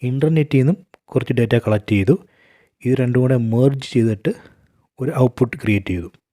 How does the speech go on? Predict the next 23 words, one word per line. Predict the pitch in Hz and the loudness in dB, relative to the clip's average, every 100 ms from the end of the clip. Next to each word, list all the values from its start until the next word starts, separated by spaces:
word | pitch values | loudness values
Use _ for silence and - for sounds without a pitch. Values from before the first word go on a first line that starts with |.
| _ _ _ _ _ _ _ - | _ _ _ _ _ _ _ -6
ആ | 175 143 | -2 0
ആൻസറാണ് | 131 - 123 107 143 | 0 0 -2 0 2
ഇവിടെ | 123 117 | 0 0
കാണുന്നത്. | 98 90 87 - _ _ _ - _ | -4 -6 -12 -18 _ _ _ -20 _
അതാണ് | 127 135 139 | -2 0 2
ഡിഫറൻസ്. | 120 107 92 - _ _ _ _ _ _ _ - _ - | 0 0 -8 -14 _ _ _ _ _ _ _ -20 _ -10
നമ്മൾ | 123 135 143 _ _ _ _ _ - | -2 -2 -4 _ _ _ _ _ -8
ഈ | 120 | 0
വെബ് | 123 139 - | 0 0 2
സെർച്ച് | 165 156 - 127 | 2 2 -2 2
എനേബിൾ | 127 127 | 4 6
ചെയ്ത് | 135 127 | 4 4
കഴിഞ്ഞാൽ | 113 98 117 190 - - _ 117 | 2 0 -2 -4 -10 -20 _ 0
ഇത് | 110 196 - _ _ _ _ _ _ _ - | 2 2 -4 _ _ _ _ _ _ _ -8
DeepSeek-ിൻ്റെ | 120 120 123 113 110 110 135 | -6 -4 -4 0 0 2 2
ഡാറ്റാബേസിൽ | 117 117 139 139 135 | 0 2 2 2 2
നിന്നുള്ള | 143 139 117 | 2 2 2
ഡാറ്റയും | 98 95 98 170 - _ _ _ _ _ _ _ _ _ 113 | -4 -2 -2 -2 -6 _ _ _ _ _ _ _ _ _ -4
ഇൻ്റർനെറ്റിൽ | 117 135 139 139 | 0 2 2 2
നിന്നുള്ള | 131 120 | 2 2
ഡാറ്റയും | 101 101 104 101 | 0 -6 -6 -6
കൂടെ | 101 107 | -4 -2
മെർജ് | 107 110 123 | -2 0 2